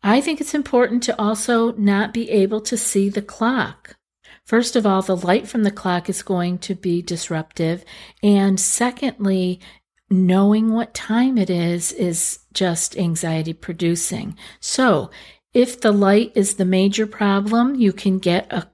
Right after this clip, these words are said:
talking clock, and it needs a button to be pushed, and it will give an audible report of the time. But if you are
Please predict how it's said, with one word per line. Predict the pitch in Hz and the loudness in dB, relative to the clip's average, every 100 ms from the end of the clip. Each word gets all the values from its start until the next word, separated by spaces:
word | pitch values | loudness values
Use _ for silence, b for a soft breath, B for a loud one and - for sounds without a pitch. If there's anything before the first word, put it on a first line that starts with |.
| _ _ | _ _
talking | - 214 - 202 151 | -4 -4 -2 -4 -4
clock, | - - - - - - | -6 -8 -8 -8 -10 -2
and | 165 | -2
it | 165 - | -2 0
needs | 180 180 185 | 0 2 0
a | 180 | -2
button | 165 190 - 202 | 2 0 2 0
to | 202 | 0
be | 185 185 | 0 -2
pushed, | - 190 185 - | 0 2 2 0
and | 170 160 | 0 0
it | - | -2
will | 165 | -6
give | - 165 165 165 B B B - | 0 2 2 -2 B B B -2
an | 180 165 165 160 - | 0 2 0 -2 -2
audible | 160 156 170 180 175 156 151 156 b b b b _ _ _ _ _ - | 0 2 2 0 0 -2 -2 -6 b b b b _ _ _ _ _ -2
report | 165 165 - 185 156 156 - | -2 -2 -6 0 0 -2 -10
of | 151 | -8
the | - | -8
time. | 160 - 240 233 220 214 208 202 B B B - | -8 -4 0 2 4 4 2 0 B B B 0
But | 185 180 - _ | 0 0 -8 _
if | 220 214 - | 2 2 -2
you | 220 220 - | 0 0 -2
are | 190 180 180 180 | -2 -2 -2 -6